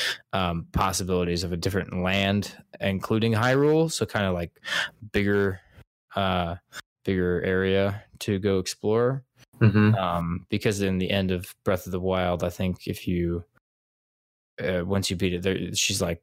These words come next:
Speaker 1: "Maybe we have to go to other places to help those people," or something like that.
Speaker 2: Mm-hmm.
Speaker 1: And there's also very po-, high possibility that there could be co-op in the next Breath of the Wild.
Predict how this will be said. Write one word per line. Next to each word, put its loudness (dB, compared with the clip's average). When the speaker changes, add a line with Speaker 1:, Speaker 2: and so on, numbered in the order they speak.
Speaker 1:
"Maybe 0
we 0
have 0
to -14
go 2
to 2
other 0
places -2
to 0
help -2
those 2
people," -4
or -8
something 0
like -6
that. -2
Speaker 2:
Mm-hmm. 10
Speaker 1:
And -10
there's 0
also 4
very 2
po-, 0
high 0
possibility 2
that 0
there 2
could 0
be 2
co-op 0
in 0
the 2
next 0
Breath 0
of -4
the 4
Wild. 2